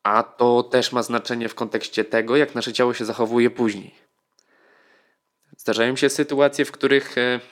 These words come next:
przykładowo trener pyta o, nie wiem, e, o, o to, czy były jakieś operacje, zabiegi. No i tutaj sobie na przykład myśli pani, hmm,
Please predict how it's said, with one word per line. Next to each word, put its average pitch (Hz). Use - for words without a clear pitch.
przykładowo 123
trener 123
pyta 123
o, 107
nie 113
wiem, 104
e, 104
o, 110
o 120
to, 139
czy 131
były 123
jakieś 117
operacje, 113
zabiegi. 113
No 127
i 131
tutaj 123
sobie 120
na 117
przykład -
myśli 117
pani, 113
hmm, 135